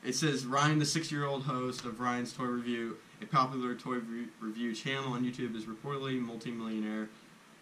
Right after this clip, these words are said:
And it says eleven, that was two thousand seventeen. So six years old, I'm pretty sure. Correct me if I'm wrong. I'm not sure when his birthday is or anything like that. And that was as of December ninth. So, six years old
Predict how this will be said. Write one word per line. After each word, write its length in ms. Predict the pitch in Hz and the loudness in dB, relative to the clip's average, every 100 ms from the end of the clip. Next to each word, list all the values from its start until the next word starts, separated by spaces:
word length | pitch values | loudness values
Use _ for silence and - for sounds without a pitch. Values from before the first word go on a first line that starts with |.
| - | -10
And 220 | 107 110 110 | -4 -2 -2
it 60 | |
says 260 | - 113 107 | -2 -4 -2
eleven, 420 | 110 117 110 - - - - | 0 0 -2 -8 -12 -20 -8
that 140 | - 120 | 0 0
was 100 | 120 | 0
two 140 | - | -2
thousand 160 | 120 113 | -2 -2
seventeen. 760 | - - - - 113 107 98 | -6 -10 -8 -2 0 0 -4
So 140 | - 110 - - - - | -8 -8 -10 -16 -18 -6
six 320 | - 180 - | 2 2 4
years 180 | 165 143 | 4 4
old, 160 | 123 | 0
I'm 120 | 101 | -2
pretty 340 | 107 165 170 170 | 2 6 8 8
sure. 260 | - 101 - 160 143 | 4 -2 10 12 12
Correct 200 | - 143 | 12 12
me 80 | 147 | 10
if 80 | 131 | 4
I'm 120 | 127 | 2
wrong. 200 | 110 104 | 2 2
I'm 100 | 110 | 2
not 160 | 120 120 | 2 2
sure 140 | 123 | 0
when 100 | 123 | 2
his 80 | 113 | 0
birthday 340 | 117 110 110 | -2 -2 -2
is 160 | 110 107 | -2 -2
or 120 | 101 - - | -6 -8 -6
anything 240 | 113 104 | -6 -4
like 140 | 98 | -4
that. 140 | 95 - - - - - - - - - - | -6 -8 -12 -20 -20 -20 -20 -20 -20 -16 -2
And 80 | |
that 140 | 135 139 | 4 4
was 160 | 139 | 4
as 260 | 127 123 127 | 2 2 2
of 180 | 120 117 | 0 0
December 320 | 120 135 110 | -2 0 0
ninth. 220 | 104 101 - - - - - - | 0 -4 -8 -16 -18 -18 -20 -10
So, 460 | - 147 135 117 107 - - - - - - - - - | -2 4 4 4 0 -8 -18 -20 -20 -20 -20 -20 -20 -10
six 360 | - 254 254 | 0 2 4
years 180 | 240 196 | 4 4
old 200 | 175 170 | 0 -2